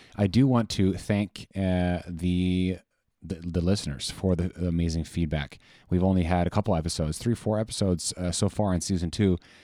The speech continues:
uh, but the feedback has been phenomenal. Uh, people have said, you know, "Keep it up. Thank you so much." Uh, we've gotten reviews on the show on Apple Podcasts. I do wanna thank you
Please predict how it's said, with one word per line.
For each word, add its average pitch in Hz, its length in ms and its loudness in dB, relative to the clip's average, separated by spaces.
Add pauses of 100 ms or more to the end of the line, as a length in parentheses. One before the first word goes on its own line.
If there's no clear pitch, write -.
(200)
uh, 92 180 0
but 90 240 0
the 92 80 0
feedback 104 440 0
has 82 140 -2
been 85 280 0
phenomenal. 80 680 -4
Uh, 82 240 -4
people 92 280 -2
have 80 100 0
said, 82 300 -2
you 82 80 -2
know, 78 80 -4
"Keep - 240 -6
it 92 80 -2
up. 107 320 -2
Thank 82 180 -8
you 76 60 -12
so - 120 -4
much." 101 420 0 (380)
Uh, 85 60 -2
we've 87 140 2
gotten 95 220 0
reviews 98 580 4
on 87 180 -2
the 80 80 0
show 107 320 2
on 80 220 -6
Apple 87 260 -8
Podcasts. 117 580 -4
I 95 60 0
do 101 140 2
wanna 90 140 2
thank 101 340 -2
you 104 160 2